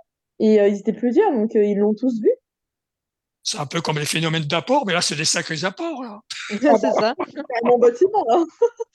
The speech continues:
Speaker 1: Si on peut visiter des bâtiments fantômes, c'est pas mal, hein, moi, je trouve.
Speaker 2: Ah oui, c'est pas mal, ouais. Ouais. C'est dingue, ça.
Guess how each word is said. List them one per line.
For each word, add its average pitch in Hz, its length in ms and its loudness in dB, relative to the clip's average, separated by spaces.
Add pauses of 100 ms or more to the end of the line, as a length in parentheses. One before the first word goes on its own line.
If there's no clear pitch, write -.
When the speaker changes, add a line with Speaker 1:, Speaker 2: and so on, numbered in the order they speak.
(1500)
Speaker 1:
Si 262 40 2
on 254 120 0
peut 269 160 2
visiter 294 380 2
des 254 100 2
bâtiments 233 440 2
fantômes, 233 340 0
c'est 277 80 -2
pas 359 140 0
mal, 269 120 0
hein, 202 80 0
moi, 220 140 -6
je 226 60 -20
trouve. 208 260 -8 (240)
Speaker 2:
Ah 160 100 -2
oui, 185 120 2
c'est 160 160 -4
pas 185 100 -4
mal, 196 220 -4
ouais. 175 80 -8 (260)
Ouais. 220 60 -16 (2500)
C'est - 220 -12
dingue, 143 260 -10
ça. 233 220 -8